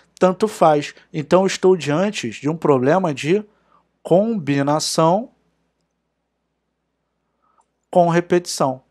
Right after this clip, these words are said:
Por quê? Tanto faz. Beleza? Combinação com repetição.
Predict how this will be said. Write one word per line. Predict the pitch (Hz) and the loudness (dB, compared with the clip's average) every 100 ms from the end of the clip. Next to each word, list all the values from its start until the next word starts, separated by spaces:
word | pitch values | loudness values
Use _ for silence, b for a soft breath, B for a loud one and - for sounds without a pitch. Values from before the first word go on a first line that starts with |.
| _ | _
Por | 208 196 | -4 -4
quê? | - 143 | 0 0
Tanto | 107 - 139 135 | -2 -6 -8 -8
faz. | 175 - 113 107 - _ _ | -6 -4 -4 -6 -14 _ _
Beleza? | 123 127 156 180 202 _ _ _ _ _ _ _ _ _ _ _ _ _ _ _ _ _ _ _ _ _ _ _ _ _ _ _ _ _ _ _ _ _ _ _ _ _ _ _ | -4 2 2 0 -6 _ _ _ _ _ _ _ _ _ _ _ _ _ _ _ _ _ _ _ _ _ _ _ _ _ _ _ _ _ _ _ _ _ _ _ _ _ _ _
Combinação | - 185 170 165 - 151 | -2 2 2 2 2 -2
com | 151 | 2
repetição. | 156 156 160 - - 113 | 0 0 -4 -6 -12 -14